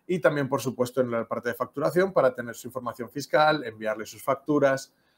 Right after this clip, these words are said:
saber qué trámites se han hecho con ellos, poder aceptar las devoluciones si hiciera falta. En fin, poder gestionar al final la información con cada herramienta, pues sus funciones, básicamente, ¿no? Pues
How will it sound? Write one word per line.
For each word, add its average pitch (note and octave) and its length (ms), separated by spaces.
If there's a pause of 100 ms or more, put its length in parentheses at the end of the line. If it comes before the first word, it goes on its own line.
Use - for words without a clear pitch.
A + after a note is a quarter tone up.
(140)
saber C3 460
qué E3+ 140
trámites C#3+ 380
se C3+ 60
han B2+ 80
hecho B2+ 180
con C3+ 140
ellos, D#3 400
poder A#2 280
aceptar A#2 380
las A2+ 120
devoluciones C#3+ 680
si A#2+ 120
hiciera A2+ 280
falta. D3 480 (480)
En C#3 160
fin, A#2+ 260 (240)
poder D3 220
gestionar D#3+ 440
al C#3 80
final C#3 200
la C#3 60
información C3+ 580 (100)
con E3 360
cada C#3+ 240
herramienta, B2+ 720 (180)
pues B2 160
sus - 120
funciones, G#2+ 520
básicamente, G#2 640
¿no? C3+ 160
Pues - 300